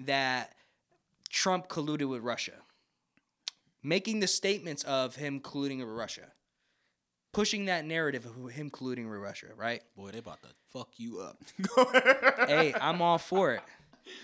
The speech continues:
Speaker 2: gonna
Speaker 1: So
Speaker 2: fuck you up in these comments. <laughs> Keep
Speaker 1: Yeah.
Speaker 2: going.
Speaker 1: So he goes on trial, not guilty.
Speaker 2: Mm-hmm.
Speaker 1: You could say whatever you want about the led Senate or whatever you want, but <clears throat> let me bring up the names so I can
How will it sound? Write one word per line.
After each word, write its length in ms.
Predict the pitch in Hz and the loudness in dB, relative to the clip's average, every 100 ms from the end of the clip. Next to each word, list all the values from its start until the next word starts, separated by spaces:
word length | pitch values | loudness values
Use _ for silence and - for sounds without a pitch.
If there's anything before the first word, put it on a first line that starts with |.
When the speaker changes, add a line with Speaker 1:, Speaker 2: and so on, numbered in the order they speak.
| - - | -8 -2
Speaker 2:
gonna 60 | |
Speaker 1:
So 320 | - 214 208 214 | 4 6 6 4
Speaker 2:
fuck 260 | 254 254 | -2 -2
you 120 | 269 - | -2 -2
up 160 | - | 0
in 60 | 247 | -2
these 160 | 240 - | -2 -2
comments. 560 | 277 208 - 247 - - | 0 0 -2 -8 -8 -16
<laughs> 40 | |
Keep 100 | - 320 | -8 0
Speaker 1:
Yeah. 120 | 214 | 0
Speaker 2:
going. 460 | 269 - - - - - | 0 -4 -4 -12 -18 -12
Speaker 1:
So 440 | - - 214 185 165 - - _ | 0 4 6 6 0 -14 -20 _
he 220 | - 226 | 0 0
goes 760 | 151 175 233 220 170 156 - - _ _ - - | 4 6 8 6 4 2 -2 -6 _ _ -20 -4
on 180 | 147 180 | 2 2
trial, 500 | - 180 143 139 170 - _ _ _ - - _ | 4 4 6 4 0 -8 _ _ _ -20 -20 _
not 320 | 123 120 175 180 | 0 4 4 4
guilty. 420 | 175 170 196 196 - | 2 2 -4 -10 -14
Speaker 2:
Mm-hmm. 240 | 107 113 117 - _ _ _ - | -8 -6 -6 -10 _ _ _ -10
Speaker 1:
You 80 | |
could 140 | 131 139 | -6 -2
say 120 | 147 | 0
whatever 240 | 151 151 | 2 0
you 240 | 143 143 139 | 0 -2 -4
want 260 | 139 151 139 | -2 -4 -2
about 260 | 127 123 | -2 -2
the 100 | 117 | -4
led 360 | 113 117 127 139 | -6 -2 0 0
Senate 600 | - 139 135 139 143 139 | 0 0 -2 -2 -2 0
or 140 | 127 | -2
whatever 380 | 113 120 131 147 | -4 -2 0 0
you 120 | 175 151 | 0 0
want, 320 | 120 120 120 - - _ _ 151 | 0 -2 -4 -18 -20 _ _ -2
but 300 | 156 143 - _ _ _ | 0 -2 -10 _ _ _
<clears throat> 280 | - - | -8 -8
let 120 | 160 175 | -4 -2
me 60 | |
bring 220 | 190 214 | 0 2
up 100 | 208 | 4
the 80 | 202 | 2
names 480 | 170 175 165 139 - | 4 4 4 2 -2
so 220 | - 151 143 | 0 2 4
I 120 | 135 | 2
can 340 | 151 131 120 | 0 -4 -8